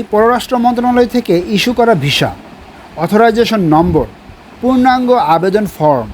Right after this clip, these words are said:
সাদা ব্যাকগ্রাউন্ড সহ পাসপোর্ট আকারের ছবি, মেডিকেল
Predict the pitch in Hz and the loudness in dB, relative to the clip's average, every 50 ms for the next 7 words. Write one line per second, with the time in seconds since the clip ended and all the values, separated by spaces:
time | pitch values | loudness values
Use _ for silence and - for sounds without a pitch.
0 | - - - - - - - - - - - - 160 160 185 190 240 247 220 180 | -18 -20 -20 -20 -20 -20 -20 -20 -18 -14 -10 -4 -2 0 2 2 2 2 2 2
1 | 190 190 185 175 185 220 233 240 220 - 240 214 233 220 220 185 170 165 - - | 0 0 0 0 0 0 0 0 0 -2 -2 -2 -2 -2 0 0 -2 -2 -2 -4
2 | 220 220 214 202 - 214 214 202 196 - - 175 170 156 143 117 104 - - - | -4 -2 -2 -2 -2 -2 -4 -4 -6 -4 -2 0 0 0 0 -4 -6 -8 -16 -20
3 | - - - - - - - 151 160 170 196 208 226 247 226 247 254 254 | -20 -20 -20 -20 -20 -16 -8 -2 0 2 2 2 0 0 0 2 2 2